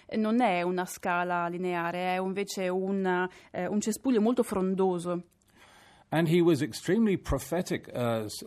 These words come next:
Speaker 2: on this, on this point. He predicted that over time, back in the nineteen seventies, he was, was predicting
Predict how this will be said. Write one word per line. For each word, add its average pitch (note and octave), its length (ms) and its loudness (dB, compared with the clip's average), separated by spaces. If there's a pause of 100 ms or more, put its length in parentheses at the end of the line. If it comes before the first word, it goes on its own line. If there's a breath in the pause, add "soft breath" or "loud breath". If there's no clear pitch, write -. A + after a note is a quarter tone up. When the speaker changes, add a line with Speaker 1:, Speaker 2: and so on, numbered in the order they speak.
Speaker 2:
on A2+ 220 -2
this, G#2 360 -4
on A2+ 180 -4
this G#2+ 200 -6
point. G2 400 -10 (260 loud breath)
He F3 180 0
predicted C3 800 -2 (320 loud breath)
that B2 240 -2
over B2+ 320 0
time, B2 540 -2 (220)
back E3+ 260 -2
in F3+ 80 2
the C#3+ 100 2
nineteen D#3 400 0
seventies, C3+ 760 -6
he A#2 120 -6
was, G#2 280 -6
was A2+ 280 -6
predicting A2 720 -6